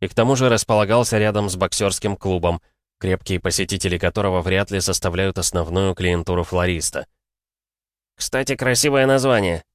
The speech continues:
сказал Бенни, взглянув на стеклянную витрину. "Война роз" была написана там перевернутыми буквами, которые располагались полукругом.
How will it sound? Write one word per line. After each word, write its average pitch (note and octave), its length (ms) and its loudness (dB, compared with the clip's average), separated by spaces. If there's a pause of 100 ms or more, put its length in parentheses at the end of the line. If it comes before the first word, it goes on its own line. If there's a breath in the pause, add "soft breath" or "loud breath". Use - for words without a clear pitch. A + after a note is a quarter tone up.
(120)
сказал E2+ 400 0
Бенни, F#2 340 0
взглянув E2+ 520 -2
на F2+ 120 2
стеклянную E2+ 540 -2
витрину. E2 460 -4 (380)
"Война G#2 460 0
роз" F#2 240 0
была E2+ 260 0
написана E2+ 480 0
там F#2 220 -2
перевернутыми E2+ 720 -2
буквами, E2+ 520 -2
которые D#2+ 400 -2
располагались D#2+ 680 -2
полукругом. D#2+ 720 -4